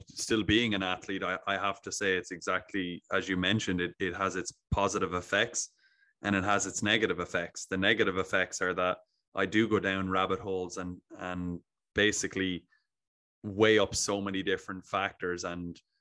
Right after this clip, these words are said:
I guess I'm not knowledgeable enough yet to sequence and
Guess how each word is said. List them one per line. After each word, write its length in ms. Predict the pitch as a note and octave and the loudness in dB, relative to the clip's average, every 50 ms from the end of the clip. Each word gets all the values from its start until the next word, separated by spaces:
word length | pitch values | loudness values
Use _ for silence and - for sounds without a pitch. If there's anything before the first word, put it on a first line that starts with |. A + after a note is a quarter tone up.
| _ _ _ _ _ _ _ _ _ _ - | _ _ _ _ _ _ _ _ _ _ 0
I 100 | F#2+ G2 | 0 2
guess 320 | F2+ E2 G#2+ G#2 F#2+ - - | 2 4 4 4 4 2 2
I'm 200 | G2+ G2+ G2 G2 | 0 2 2 2
not 240 | G2+ G2 - - G2 | 2 2 0 0 -2
knowledgeable 640 | F#2+ F#2+ F#2 F#2+ G2 G2 F2+ G2+ G2 F2 F#2+ F#2 F2+ | 0 2 4 4 4 4 2 2 -2 -2 0 -2 -2
enough 380 | F2 F2 F2+ F2+ F2+ - - - | -2 -4 -4 -4 -6 -6 -6 0
yet 280 | G2 F#2+ F#2 F#2 - - | 4 4 4 4 2 -2
to 80 | - F2 | -4 -4
sequence 600 | - - - G#2+ G#2 - - A#2 A2+ G#2+ - - | -2 0 2 0 0 2 2 0 0 2 2 2
and 200 | B2 B2 B2+ D3 | 2 0 0 -4